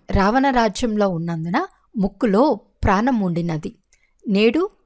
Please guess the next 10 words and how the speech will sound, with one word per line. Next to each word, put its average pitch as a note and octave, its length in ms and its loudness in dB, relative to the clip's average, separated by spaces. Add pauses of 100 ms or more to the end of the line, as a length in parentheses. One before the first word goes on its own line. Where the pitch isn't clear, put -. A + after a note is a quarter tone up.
(160)
మనం F#3+ 300 -2
పరంపిత B3 640 0
పరమాత్ముని G3 760 -2
జతలో F#3 440 -2
ఉన్నాము. F3 480 -6 (500)
ఇప్పుడు A#3+ 300 0
మీరు F3+ 440 -2 (320)
ఈశ్వర్య C4 560 2
పరివారంలో F3+ 720 -2
ఉన్నారు. E3+ 440 -4